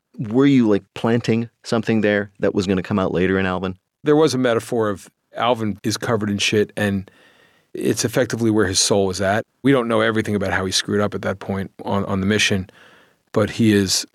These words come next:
Speaker 2: literally and figuratively covered in shit
Speaker 1: Yeah.
Speaker 2: in, in his own sense of himself. But I remember in the film Coming Home, there was a moment where Jon Voight is on a gurney in a veterans hospital, and he's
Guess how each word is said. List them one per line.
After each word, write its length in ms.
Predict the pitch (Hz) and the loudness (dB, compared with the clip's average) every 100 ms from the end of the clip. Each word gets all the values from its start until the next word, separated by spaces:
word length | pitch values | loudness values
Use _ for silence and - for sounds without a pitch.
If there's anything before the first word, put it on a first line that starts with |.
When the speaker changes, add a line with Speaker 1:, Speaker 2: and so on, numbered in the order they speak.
| - | -8
Speaker 2:
literally 680 | 117 120 117 113 101 98 - | 0 2 4 4 2 -2 -4
and 160 | - 98 | -4 -4
figuratively 720 | - 110 98 92 92 - - _ - | 0 0 2 0 -4 -12 -14 _ -8
covered 320 | - 92 92 | -4 -4 -6
in 80 | 92 | -6
shit 340 | - - - _ | -6 -6 -8 _
Speaker 1:
Yeah. 220 | 92 87 78 - | -8 -8 -8 -6
Speaker 2:
in, 100 | 110 | -2
in 140 | 104 101 | 0 0
his 140 | 90 | 0
own 300 | 104 92 90 _ _ | 0 -2 -6 _ _
sense 260 | - 107 98 | -4 -2 -4
of 40 | - | -8
himself. 380 | 90 - - - _ _ _ _ | -8 -8 -8 -10 _ _ _ _
But 220 | - - - - | -2 -2 -4 -4
I 40 | 147 | 0
remember 420 | 170 202 190 165 | 4 4 4 4
in 360 | 143 135 123 - | 4 2 0 -2
the 100 | - | -8
film 220 | - 131 | -2 -2
Coming 360 | 117 - 127 107 | -2 -2 -2 0
Home, 420 | 87 95 92 92 _ _ _ - | 0 -2 -2 -6 _ _ _ -6
there 80 | |
was 120 | 123 127 | -4 0
a 40 | |
moment 460 | 120 131 139 131 - | 2 2 2 0 0
where 460 | 120 110 107 101 - | 2 2 2 -2 -8
Jon 260 | - 113 107 | -2 0 0
Voight 300 | 104 107 104 | 2 4 4
is 220 | 98 - | 2 -2
on 200 | 98 104 | -2 -2
a 100 | 101 | -2
gurney 540 | 101 107 104 104 95 - _ _ _ _ - | -2 0 2 0 -2 -10 _ _ _ _ -4
in 100 | 110 | 0
a 40 | |
veterans 380 | 101 104 - 98 | 0 0 0 0
hospital, 500 | 98 95 - - 104 | 0 -2 -4 -6 -8
and 220 | - 104 98 | -6 -4 0
he's 280 | 98 98 | 0 0